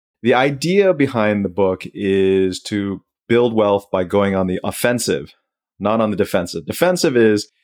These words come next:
saving and budgeting, which is super important. But I think that is something that should be a default mechanism where you've got it down pat. You know where your money is going. You know what your saving rate is.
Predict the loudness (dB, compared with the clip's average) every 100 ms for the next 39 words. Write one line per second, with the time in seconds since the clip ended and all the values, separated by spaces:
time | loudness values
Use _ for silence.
0 | _ -12 -2 0 2 0 -2 -2 -2 -2
1 | -6 -4 -2 -2 -2 -10 _ -8 -6 -4
2 | -2 0 0 0 0 0 0 -4 -8 _
3 | _ _ _ -2 0 0 0 2 2 2
4 | 0 -2 0 2 0 -2 -2 -2 -2 -2
5 | -2 0 0 0 -2 -4 -2 -2 0 0
6 | -2 -6 -2 0 2 2 0 -2 0 0
7 | 0 0 0 -2 -2 -2 -2 0 2 2
8 | 4 4 2 2 0 -2 -2 0 2 0
9 | 0 0 2 2 2 0 0 0 0 0
10 | 2 2 2 0 -4